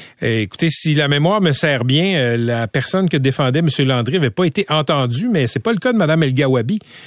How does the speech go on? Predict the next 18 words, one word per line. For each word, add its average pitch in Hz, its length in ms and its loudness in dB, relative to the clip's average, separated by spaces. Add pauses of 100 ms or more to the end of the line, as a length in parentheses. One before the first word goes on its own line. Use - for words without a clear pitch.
(180)
Je 117 60 -4
veux 113 40 -2
dire, 123 240 2
euh, 120 880 -2
ce 160 320 0
sur - 220 0
quoi 185 160 0
vous 131 100 0
étiez 151 220 0
appelé 156 420 0
à 120 80 -2
vous 110 220 -4
prononcer, 147 580 0
c'est 147 180 -2
des 120 120 0
paroles 143 420 0
qu'elle 120 240 0
a 139 180 0